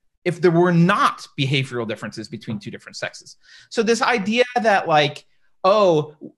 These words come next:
girls only do these things and guys only do these things, be-, it's all because of social constructs, it's all because of the patriarchy, is complete and utter bullshit. And anything that you push forward that is a lie is ultimately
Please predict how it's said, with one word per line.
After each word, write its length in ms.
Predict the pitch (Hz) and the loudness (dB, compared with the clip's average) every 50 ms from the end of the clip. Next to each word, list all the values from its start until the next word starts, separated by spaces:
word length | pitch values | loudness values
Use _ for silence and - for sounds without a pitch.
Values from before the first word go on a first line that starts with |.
| 180 165 | -10 -4
girls 300 | 139 190 196 214 226 208 233 | 0 0 2 2 2 0 -2
only 200 | 226 208 202 196 | -2 -2 -2 -2
do 180 | 160 170 165 | -4 -4 -4
these 280 | 147 160 165 180 175 - | -4 -4 -4 -6 -6 -6
things 260 | - 180 165 156 147 | -6 -6 -6 -6 -6
and 120 | 151 139 135 | -6 -6 -4
guys 220 | 147 151 170 170 | -2 -2 -2 -2
only 180 | 180 160 147 135 | -4 -4 -6 -6
do 120 | 135 131 | -6 -6
these 220 | 123 151 165 165 | -6 -6 -6 -6
things, 200 | 165 160 127 120 | -6 -6 -8 -8
be-, 180 | - 135 127 - _ - | -8 -12 -16 -14 _ -8
it's 120 | 156 - | -8 -4
all 300 | - 175 180 196 220 208 | 0 2 4 4 4 2
because 280 | 196 190 - 180 147 151 | 0 -2 -4 -6 -8 -8
of 80 | 131 | -8
social 380 | - - - 175 180 170 - 127 | -8 -6 -4 -4 -4 -4 -8 -12
constructs, 800 | - - - 156 165 - - - - - - _ - - - - _ _ _ _ _ - | -16 -16 -14 -14 -12 -12 -14 -14 -16 -18 -18 _ -14 -14 -14 -16 _ _ _ _ _ -10
it's 140 | 160 135 - | -10 -10 -6
all 260 | - 175 180 190 202 | -2 2 2 2 2
because 320 | 170 185 165 - 180 151 156 | 0 -2 -6 -6 -6 -6 -6
of 100 | 143 131 | -8 -10
the 60 | - - | -12 -14
patriarchy, 720 | - - 147 165 165 - 160 139 101 92 - - - - - _ _ _ _ _ - | -14 -12 -12 -10 -8 -6 -6 -6 -6 -8 -10 -16 -20 -20 -20 _ _ _ _ _ 0
is 380 | 208 208 220 202 - - - _ _ _ _ _ _ _ _ _ - | 2 2 2 0 -4 -8 -12 _ _ _ _ _ _ _ _ _ -6
complete 520 | - 240 214 - - - - 302 294 262 - | -4 -2 -2 -2 -6 -4 -2 -2 -2 0 -2
and 140 | 214 214 - | -2 -2 0
utter 200 | - 214 220 214 | 2 2 2 2
bullshit. 540 | 180 139 151 185 196 196 - 185 131 110 - - | 2 0 0 -2 -2 -2 -2 -2 -2 -2 -2 -4
And 300 | 170 165 165 165 156 151 - - _ _ _ _ | -2 -2 -2 -2 -4 -6 -10 -18 _ _ _ _
anything 460 | 202 226 254 294 302 233 - 262 233 233 | 0 0 2 0 -2 -4 -4 -4 -4 -4
that 100 | 233 202 | -4 -4
you 120 | 202 190 | -4 -6
push 240 | - - 214 202 - | -6 -6 -6 -6 -6
forward 380 | - - 180 185 202 208 208 175 | -8 -6 -4 -2 -2 -2 0 0
that 160 | 175 - - | -2 -2 -2
is 100 | 147 131 | -4 -4
a 80 | 139 127 | -4 -4
lie 640 | 120 123 123 123 135 151 165 170 185 202 208 202 - - _ _ | -4 -4 -2 0 2 2 2 2 2 0 -2 -4 -8 -14 _ _
is 160 | 165 151 147 - - - | -4 -4 -4 -6 -2 2
ultimately 840 | 196 226 220 220 - 208 185 185 143 170 175 160 156 160 160 - | 2 2 2 0 -2 -4 -4 -4 -4 -2 -2 0 0 0 -2 -6